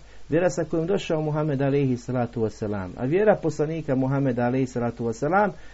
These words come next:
potvrđuje sve vjerovjesnike bez izuzetaka. Niti jednom od njih, znači, ne pripisuje osobine božanstva,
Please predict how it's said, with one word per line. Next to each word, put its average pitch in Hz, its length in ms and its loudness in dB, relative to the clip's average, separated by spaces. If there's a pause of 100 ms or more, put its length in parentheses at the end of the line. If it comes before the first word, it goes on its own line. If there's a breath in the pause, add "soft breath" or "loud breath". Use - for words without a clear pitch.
(120 loud breath)
potvrđuje 160 560 0
sve 208 180 4
vjerovjesnike 147 800 4
bez 175 340 4
izuzetaka. 131 960 0 (460 loud breath)
Niti 185 600 4
jednom 240 440 10
od 180 220 8
njih, 208 280 2 (260)
znači, 139 340 0
ne 143 140 2
pripisuje 170 580 0
osobine 160 520 2
božanstva, 147 840 4